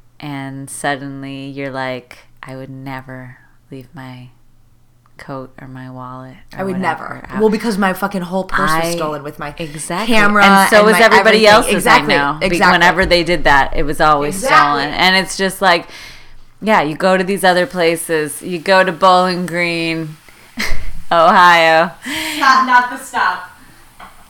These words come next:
Speaker 1: That's right. You can, you know, you can, like, leave your wallet sitting on top of the bar for, like, an hour and forget about it. I saw my student do it the other night and then be like, "Oh,"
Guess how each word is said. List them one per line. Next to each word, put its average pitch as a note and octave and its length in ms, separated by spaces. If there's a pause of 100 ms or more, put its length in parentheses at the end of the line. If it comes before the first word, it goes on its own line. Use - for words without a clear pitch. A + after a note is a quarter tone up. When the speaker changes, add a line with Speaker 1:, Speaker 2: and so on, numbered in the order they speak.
(140)
Speaker 1:
That's D#3+ 300
right. D#3 340
You F#3 200
can, F3+ 400 (260)
you G#3 180
know, F3+ 340
you G3 180
can, G3 200
like, F#3 440 (840)
leave E3 340
your F3+ 140
wallet D#3+ 640
sitting D#3+ 880 (720)
on D#3 260
top D#3 300
of D#3+ 120
the D#3 80
bar D3 460
for, - 200
like, C#3+ 200
an C#3+ 120
hour C#3+ 440
and C3 220
forget C#3+ 340
about C#3 340
it. B2+ 120
I C3+ 100
saw C#3+ 300
my C#3+ 160
student D3 520
do D3 120
it D3 160
the D3 140
other C#3+ 180
night D3 340
and C#3+ 100
then C#3+ 80
be D3+ 80
like, D#3+ 160
"Oh," D4+ 220